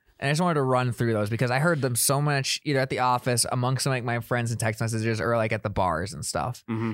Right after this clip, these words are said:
Speaker 1: It's all the exact same thing. So I just wanted to run through. The first one I have is you talking about the team that you picked to win it all lost or right, right away.
Speaker 2: <laughs>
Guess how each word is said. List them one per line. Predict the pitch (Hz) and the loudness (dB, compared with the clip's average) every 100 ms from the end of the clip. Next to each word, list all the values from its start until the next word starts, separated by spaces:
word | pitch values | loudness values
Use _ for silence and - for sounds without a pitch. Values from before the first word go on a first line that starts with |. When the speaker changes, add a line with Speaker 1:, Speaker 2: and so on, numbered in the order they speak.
| - | -4
Speaker 1:
It's | 143 | -2
all | 165 | 0
the | 175 | 2
exact | 147 135 139 135 | 0 0 0 0
same | - 123 117 | 0 0 -2
thing. | 113 104 104 | -2 -2 0
So | 123 | 0
I | 135 | 0
just | 165 | 2
wanted | 147 127 | 0 -2
to | 110 | -2
run | 123 | 0
through. | 113 104 | 0 0
The | 82 117 | -2 0
first | 196 185 | 0 2
one | 151 | 0
I | 135 | 2
have | 135 123 120 | 2 0 0
is | 113 - - _ - | 0 -2 -8 _ -12
you | 143 | -4
talking | 156 156 151 165 | 2 2 2 0
about | 147 143 143 | 2 2 0
the | |
team | 135 156 147 143 139 | 0 2 4 4 2
that | 117 | 0
you | 139 139 | 0 0
picked | 156 131 - | 0 0 0
to | |
win | 123 120 | 2 2
it | |
all | 110 107 | 2 4
lost | 113 104 104 113 | 2 2 0 -2
or | |
right, | 98 80 - | -2 -2 -2
right | 131 117 | 0 2
away. | 107 101 78 113 | 2 0 0 -2
Speaker 2:
<laughs> | - | -4